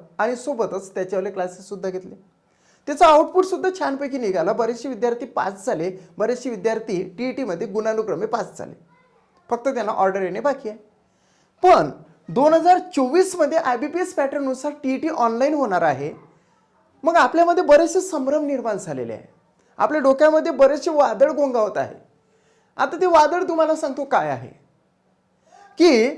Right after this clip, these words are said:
दोन हजार चोवीस मध्ये जे आयबीपीएस पॅटर्ननुसार टीईटी होणार आहे, मग आयबीपीएसचं पॅटर्न तर काठिण्य पातळीचं असतं. आयबीपीएस,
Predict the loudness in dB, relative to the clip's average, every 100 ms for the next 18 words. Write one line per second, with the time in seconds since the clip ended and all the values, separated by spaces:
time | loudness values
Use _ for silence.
0 | -10 _ _ -2 4 6 6 4 2 0
1 | 0 0 -2 4 6 6 4 -2 -2 0
2 | 0 -2 -2 -2 -4 -4 -6 -4 -2 0
3 | 0 -2 -4 -2 0 0 -2 -6 -4 0
4 | 2 2 -2 -2 0 0 0 0 0 0
5 | -4 -4 -6 -4 -4 -4 -8 _ _ 2
6 | 2 2 -2 -2